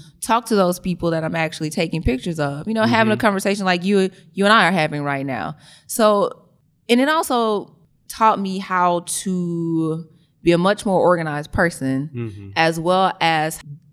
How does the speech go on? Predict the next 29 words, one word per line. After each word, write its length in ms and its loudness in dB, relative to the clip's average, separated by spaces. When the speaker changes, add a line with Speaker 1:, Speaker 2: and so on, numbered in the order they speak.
Speaker 1:
how 240 2
to 120 -8
deal 380 0
with 140 -2
difficult 400 -4
situations. 760 -4
You 80 -4
know, 140 0
thinking 220 -2
about 220 0
your 120 -2
students 480 -2
who 400 2
feel 340 2
like 380 -2
you're 140 4
not 280 0
doing 240 -4
your 120 -4
job 340 0
or 20 -6
you're 120 -2
not 160 -4
up 160 -8
to 100 -10
par, 500 0
when 420 -2
you 160 -2
can 100 2